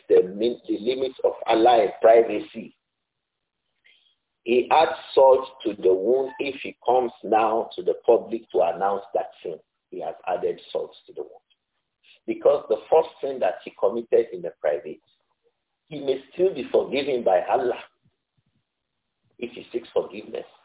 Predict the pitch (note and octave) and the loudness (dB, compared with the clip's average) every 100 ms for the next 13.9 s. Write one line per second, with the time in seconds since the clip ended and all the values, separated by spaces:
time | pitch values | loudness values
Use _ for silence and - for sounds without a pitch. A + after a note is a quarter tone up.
0 | _ _ _ _ - A#2+ A#2 - G3 F#3+ | _ _ _ _ -10 -4 -6 -4 -6 -4
1 | C3 - - - C3+ D#3+ B2+ G2+ G2 - | -6 -6 -4 -4 -6 -6 -4 0 0 2
2 | A2+ A#2+ G2+ C3+ - - F#2 - A2 G#2+ | 0 0 -2 -4 -12 -16 -12 -2 0 0
3 | A#2 - - G2 - F2+ - _ G#2+ A2+ | -2 -10 -6 -6 -6 -8 -10 _ -18 -12
4 | A2+ A2+ A2 G#2+ F2 - _ _ _ _ | -10 -6 -4 -4 -6 -12 _ _ _ _
5 | _ F2 E2+ - F2 _ _ - B2 A2+ | _ -4 -4 -10 -18 _ _ -2 0 0
6 | - - - _ _ _ _ - F#2 G2 | -4 -12 -20 _ _ _ _ -12 -6 -2
7 | A2+ A#2 - - G#2+ F2+ F#2+ F#2 - F2+ | 0 0 0 -6 -16 -16 -16 -18 -10 -8
8 | D#2 - - - - - - - - - | -8 -10 -12 -12 -14 -14 -14 -10 -10 -8
9 | - D#2 G2+ - - - - - E2 - | -10 -8 -4 -2 -4 -10 -8 -4 -4 -4
10 | A#2 A#2+ G#2 G2+ - E2+ F2 - E2+ - | -14 -10 -12 -12 -12 -14 -8 -8 -8 -14
11 | F2+ - A2+ C3+ - - _ - _ _ | -20 -2 0 0 -2 -20 _ -20 _ _
12 | _ _ _ _ G2 - F#2 F#2+ F2+ F2+ | _ _ _ _ -4 -2 -2 -4 -8 -10
13 | D#2 - - D3 C#3+ - G3 G3 C3 | -12 -10 -6 -4 -4 -4 -4 -4 -4